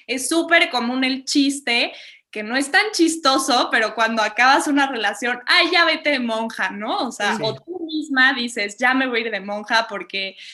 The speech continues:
Speaker 1: todos los hombres son iguales y porque ya nunca voy a encontrar a nadie". Y realmente yo creo que,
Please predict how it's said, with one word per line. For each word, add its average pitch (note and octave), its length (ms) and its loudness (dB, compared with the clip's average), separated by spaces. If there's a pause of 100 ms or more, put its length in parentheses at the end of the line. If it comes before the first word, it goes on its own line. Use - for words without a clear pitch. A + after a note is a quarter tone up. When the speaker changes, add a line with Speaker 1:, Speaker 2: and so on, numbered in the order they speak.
(120)
Speaker 1:
todos D4 240 4
los B3+ 220 0
hombres A#3 240 -4
son G#3+ 160 -8
iguales A#3 600 0
y A3 60 -12
porque G3+ 320 -14
ya A#3+ 160 0
nunca B3 300 -4
voy A3 100 -2
a G#3+ 40 -4
encontrar G3 360 -8
a G3+ 40 -8
nadie". A3+ 280 -6 (600)
Y D4 120 -4
realmente F4 880 2
yo C#4+ 120 -4
creo D#4 200 -4
que, A#3+ 420 -4